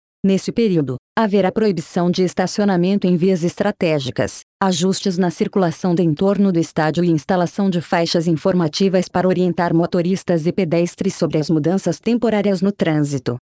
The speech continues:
No sábado, as ações serão intensificadas. Quatro horas antes do início da partida, será realizada a inversão do sentido de circulação da Avenida Antônio Abraão Caron, no trecho entre a Avenida Coronel Oscar Pascoal e a Avenida Rei Pelé.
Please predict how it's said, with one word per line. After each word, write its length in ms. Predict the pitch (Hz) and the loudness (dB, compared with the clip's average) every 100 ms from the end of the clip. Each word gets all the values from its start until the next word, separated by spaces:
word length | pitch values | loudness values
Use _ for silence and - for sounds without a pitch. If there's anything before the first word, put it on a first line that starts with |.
| _ _ | _ _
No 100 | 202 | -2
sábado, 580 | 202 - 214 208 160 139 127 _ | -2 0 0 2 0 -2 -6 _
as 160 | 180 175 | -2 0
ações 400 | 165 - 190 185 | -2 0 0 0
serão 320 | - 202 165 | 0 0 2
intensificadas. 1080 | 180 180 165 190 - 220 170 143 120 117 - - _ _ _ | 2 0 0 -2 -2 -2 0 2 0 -4 -8 -20 _ _ _
Quatro 380 | 202 180 180 202 | -2 -2 0 0
horas 360 | 170 165 170 | 2 0 0
antes 300 | 170 175 190 | 0 0 -2
do 120 | 165 | 0
início 440 | 190 180 190 214 220 | 0 2 0 0 -2
da 120 | 196 | 0
partida, 580 | 202 190 - 190 151 120 - _ | 0 -2 0 0 0 -2 -6 _
será 220 | - 180 | -2 0
realizada 680 | 170 185 170 156 156 147 143 | 2 0 0 0 0 2 2
a 20 | |
inversão 480 | 147 139 - 185 185 | 2 0 -2 0 0
do 80 | 190 | 0
sentido 480 | - 165 190 185 | 0 0 0 -2
de 140 | 190 185 | 0 -2
circulação 680 | - 208 202 170 - 170 165 | -2 -2 0 0 -2 -2 0
da 120 | 165 | 0
Avenida 400 | 160 170 170 165 | 2 2 2 2
Antônio 360 | 156 175 175 | 0 0 0
Abraão 400 | 175 165 180 208 208 | 0 0 0 0 0
Caron, 360 | 180 165 147 135 - _ | 0 0 0 -2 -6 _
no 140 | 233 | 0
trecho 400 | 233 196 185 - | 0 0 -2 0
entre 300 | 185 175 180 | 0 0 0
a 80 | 170 | 0
Avenida 420 | 165 175 170 165 | 2 2 2 0
Coronel 540 | 156 156 143 143 156 170 | -2 0 2 2 2 2
Oscar 420 | 175 170 - 220 | 0 0 -4 -2
Pascoal 500 | 190 - 185 170 175 | -2 -2 -2 0 2
e 60 | |
a 60 | 175 | 0
Avenida 400 | 165 175 170 165 | 2 2 2 0
Rei 200 | 165 180 | 0 0
Pelé. 380 | 196 165 160 | 2 0 0